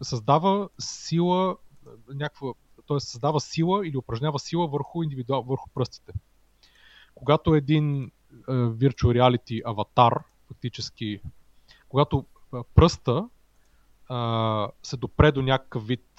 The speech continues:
обект в виртуалния свят, ам, реално тези, тази ръкавичка, нещата, които са в нея,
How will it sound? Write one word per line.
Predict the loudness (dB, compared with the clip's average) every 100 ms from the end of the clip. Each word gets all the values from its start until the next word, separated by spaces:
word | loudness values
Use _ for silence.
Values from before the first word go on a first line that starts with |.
| -12 -10
обект | -2 -2 -2 -10 -14
в | -6 -4 -2
виртуалния | -2 2 2 2 -4
свят, | -8 -6 -6 _ -20 -20 -20 -20 _ _ _ _ _ -20 _
ам, | -10 -6 -4 -4 -6 -8 -12 -18 _ _ _ _ _ _ _ _ _ _ _ _ _ _ _ _ _ _ _
реално | 0 4 4 2
тези, | 4 4 2 -4 -6 -16 -20 _
тази | 0 2
ръкавичка, | 2 2 0 0 -2 -4
нещата, | -2 -4 -4
които | -6
са | -4 -6
в | -6
нея, | -6 -6